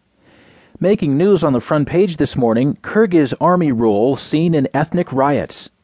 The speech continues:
Buyers get picky, exacerbating the housing slump, and B P says it will set aside twenty billion dollars to help oil spills victims.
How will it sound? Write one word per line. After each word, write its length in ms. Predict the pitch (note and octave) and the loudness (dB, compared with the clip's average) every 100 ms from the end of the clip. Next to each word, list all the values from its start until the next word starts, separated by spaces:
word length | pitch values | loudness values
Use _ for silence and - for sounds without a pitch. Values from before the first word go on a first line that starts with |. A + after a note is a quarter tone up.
| _ _ _ _ _ _ | _ _ _ _ _ _
Buyers 540 | D#2+ F2+ B2+ A#2 G2+ | -4 -2 0 0 -2
get 260 | - G2 - | -2 -6 -6
picky, 500 | - G#3+ - F2+ - _ | -2 0 0 -4 -6 _
exacerbating 1000 | - E2 E2 A#2+ D#3 C#3 A2 A2 G#2 C3 | -10 -8 -4 -2 -2 -2 -2 -2 0 0
the 120 | A2+ | 0
housing 440 | F2 A#2 D#3+ D3 A2 | 0 0 2 0 -2
slump, 460 | - G2 C2 C#2 - _ - - - _ | -4 -4 -4 -4 -10 _ -20 -20 -20 _
and 320 | C3+ C3+ A#2 | -2 0 0
B 240 | D#3 E3+ | 0 0
P 340 | B2 - A3+ F#3+ | -2 -2 0 0
says 380 | - C#3 B2+ B2+ | 0 0 0 -2
it 120 | - | -4
will 200 | B2 A2 | -2 -4
set 260 | - E3+ | -2 0
aside 500 | G3 G3 B2+ G#2+ G#2 | 0 0 0 0 -2
twenty 440 | - - F3 F#3 F#3+ | -4 -2 0 0 -2
billion 500 | G2+ C3 E3 G3 F#3 | -2 2 2 2 0
dollars 500 | F3 E3 G#2+ E2 - _ _ | 2 2 0 -2 -8 _ _
to 120 | - G2 | -6 -2
help 260 | C#3 D#3 - | 0 0 2
oil 300 | E3+ E3+ B2+ | 2 4 2
spills 460 | - C#3 D3 E3+ | -2 0 2 2
victims. 600 | D3+ D3+ - F2+ B1 - | 2 -2 -2 -8 -8 -18